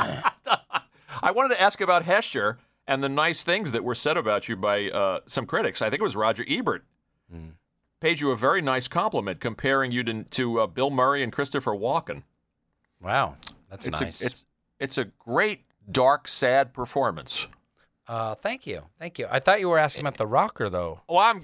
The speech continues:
Speaker 1: I just was jumping around, but I also wanna
Speaker 2: Okay.
Speaker 1: ask about the
Speaker 2: Okay,
Speaker 1: rocker.
Speaker 2: yeah. Hesher, yeah.
Speaker 1: And a
Speaker 2: I have done, uh, some magnificent work of scintillating drama in, uh,
Speaker 1: <laughs>
Speaker 2: dozens of movies that no one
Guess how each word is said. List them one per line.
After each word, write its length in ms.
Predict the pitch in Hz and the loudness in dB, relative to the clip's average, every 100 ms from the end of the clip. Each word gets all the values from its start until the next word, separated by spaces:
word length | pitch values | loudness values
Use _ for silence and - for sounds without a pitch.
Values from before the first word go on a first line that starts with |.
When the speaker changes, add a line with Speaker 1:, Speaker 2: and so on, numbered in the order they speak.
| - | 0
Speaker 1:
I 140 | 175 | 0
just 260 | 160 208 - | 0 -4 -4
was 140 | 147 | -4
jumping 320 | 127 147 135 | 0 0 2
around, 240 | 131 143 139 | 0 2 2
but 100 | 113 | 2
I 60 | |
also 220 | 143 190 107 | 0 0 0
wanna 140 | 101 | 2
Speaker 2:
Okay. 60 | 92 | 0
Speaker 1:
ask 120 | - | -2
about 220 | 90 92 | -4 -4
the 80 | 90 | -2
Speaker 2:
Okay, 80 | 87 92 87 | -2 0 0
Speaker 1:
rocker. 100 | 143 185 | -2 -4
Speaker 2:
yeah. 200 | 190 123 - | -6 -8 -2
Hesher, 240 | 180 208 | -2 0
yeah. 120 | 202 220 | 0 2
Speaker 1:
And 140 | 143 | 2
a 140 | 147 - | 0 2
Speaker 2:
I 120 | 214 | 4
have 180 | 285 285 | 6 6
done, 380 | 220 208 214 214 - - | 8 8 6 -2 -8 4
uh, 480 | 170 160 156 151 147 - _ _ | 8 10 10 8 2 -8 _ _
some 320 | - 170 160 - | -2 -2 -2 -2
magnificent 1000 | 156 160 147 160 185 220 185 - 139 131 _ _ _ | 0 2 0 -2 -2 -4 -4 -6 -8 -10 _ _ _
work 480 | 135 123 - - - _ _ _ _ _ - | -2 -2 -2 -16 -20 _ _ _ _ _ -2
of 380 | 135 135 127 127 | 0 0 -4 -10
scintillating 840 | - - 196 190 165 143 127 117 | -8 -4 -4 -4 -4 -4 -4 -8
drama 540 | 107 110 113 110 107 98 _ _ _ - - | -2 2 2 0 -6 -12 _ _ _ -20 -12
in, 380 | 131 131 127 127 - | -6 -4 -4 -4 -4
uh, 420 | 135 131 127 127 123 _ _ _ | 0 0 0 -2 -6 _ _ _
Speaker 1:
<laughs> 380 | - 151 - - | -2 0 0 6
Speaker 2:
dozens 460 | 196 208 190 160 | 8 8 6 2
of 140 | 151 131 | 0 0
movies 460 | 139 135 123 110 | -2 -2 -2 -6
that 200 | - 135 | -2 -2
no 460 | 135 139 139 151 170 | 0 0 2 6 8
one 420 | 175 160 151 160 | 8 4 0 -4